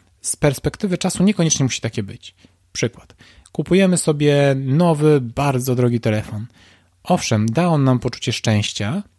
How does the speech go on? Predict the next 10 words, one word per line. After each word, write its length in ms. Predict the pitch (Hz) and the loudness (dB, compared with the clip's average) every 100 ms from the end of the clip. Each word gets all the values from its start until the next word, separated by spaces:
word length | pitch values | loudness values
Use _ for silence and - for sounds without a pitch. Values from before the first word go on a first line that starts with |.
| _ _ | _ _
ale 180 | - 135 | -2 -2
docelowo 500 | 135 - 160 214 160 | -2 -2 0 0 -2
w 120 | - - _ _ | -6 -14 _ _
pewnej 440 | - 196 170 156 135 | -2 0 2 0 0
perspektywie 720 | 131 - 135 - 123 127 202 - - - - | -2 -6 -10 -4 -2 0 -2 -6 -20 -20 -10
już 120 | 190 | -4
niekoniecznie 380 | 240 233 196 - | 0 2 2 2
musi 140 | 156 - | -2 0
tak 180 | 120 | -4
być, 300 | 113 101 107 | -2 -6 -8